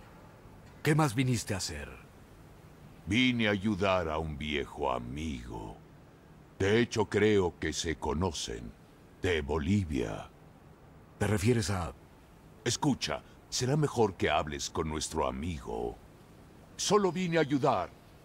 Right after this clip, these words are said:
Speaker 2: Él te contará todo lo que necesites saber. No consigo comunicarme con el exterior,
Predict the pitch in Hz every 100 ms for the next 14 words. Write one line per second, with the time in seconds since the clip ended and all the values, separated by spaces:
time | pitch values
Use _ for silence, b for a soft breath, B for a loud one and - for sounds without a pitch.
0 | - 151 135 120 110 107 92 90 - 127
1 | 87 82 82 - 76 78 - 73 78 -
2 | 69 71 80 - - - - - - -
3 | - - - - - 170 180 180 143 156
4 | 120 117 120 104 104 - 107 95 87 92
5 | 87 87 87 - 98 76 69 69